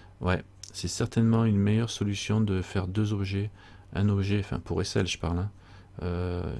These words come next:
à tester. À tester quand même, mais je pense que vu que le maillage du screw doit être plus serré, on va, on se retrouve, euh, on se retrouve obligé de, d'avoir un maillage, quoique bon,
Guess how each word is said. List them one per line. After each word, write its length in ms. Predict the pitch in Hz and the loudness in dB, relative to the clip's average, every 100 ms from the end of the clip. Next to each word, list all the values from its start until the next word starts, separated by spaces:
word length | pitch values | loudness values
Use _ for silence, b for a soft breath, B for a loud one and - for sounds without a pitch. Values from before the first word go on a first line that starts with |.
| - | -4
à 100 | 101 | -2
tester. 400 | - - - 101 - - - - - - | 0 -2 -4 -8 -12 -20 -20 -20 -12 -6
À 80 | 107 | -4
tester 360 | 110 - 113 | -4 -2 0
quand 160 | - 104 | 2 2
même, 140 | 117 | 4
mais 180 | 101 95 | 2 2
je 120 | 92 | 0
pense 280 | 87 117 123 | 0 0 0
que 180 | - 101 B B B - | -4 -6 B B B -10
vu 160 | 95 120 | -4 -4
que 100 | - | 2
le 60 | |
maillage 300 | 110 110 113 107 | 6 6 6 2
du 80 | |
screw 240 | 104 - 107 - | -2 -2 -2 0
doit 160 | 98 | 0
être 180 | 98 - | 2 -2
plus 200 | - 107 | -8 -6
serré, 340 | - 101 104 143 - - - B B B - | -2 0 0 -2 -10 -20 -20 B B B -10
on 160 | - 95 | -4 0
va, 360 | 95 95 95 90 | 2 4 2 2
on 120 | 92 | -2
se 140 | - 98 | -2 -6
retrouve, 340 | - 123 107 | 0 2 2
euh, 540 | 95 90 87 87 87 87 90 B B B B - | 2 2 0 0 -2 -2 -6 B B B B -12
on 20 | 90 | -8
se 100 | - | -2
retrouve 220 | 107 104 | 2 2
obligé 380 | 98 95 101 113 | 2 2 2 2
de, 320 | 101 90 90 | 2 2 0
d'avoir 380 | 95 90 98 98 | -2 0 2 2
un 40 | |
maillage, 320 | 95 98 92 | 2 0 -2
quoique 240 | - 98 85 | -6 -4 0
bon, 320 | 82 82 | 0 0